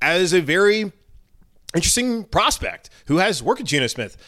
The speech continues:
who had a career renaissance in Seattle, who basically revived the career, uh, for Baker Mayfield. Now, Bryce Young,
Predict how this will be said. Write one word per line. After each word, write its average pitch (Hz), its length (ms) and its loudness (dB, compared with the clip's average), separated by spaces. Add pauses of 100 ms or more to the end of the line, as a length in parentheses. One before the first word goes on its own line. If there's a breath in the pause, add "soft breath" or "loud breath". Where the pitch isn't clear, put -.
(140)
who 165 140 2
had 185 80 2
a 165 40 -6
career 156 240 0
renaissance 127 500 -2
in 117 60 -12
Seattle, 87 440 -6
who 127 340 -6 (100)
basically 120 540 -6
revived 135 500 0
the 147 40 -6
career, 160 420 -4 (400 loud breath)
uh, 156 180 0
for 165 140 -4
Baker 180 240 2
Mayfield. 170 400 0
Now, 117 100 -4
Bryce 135 340 -2
Young, 190 380 0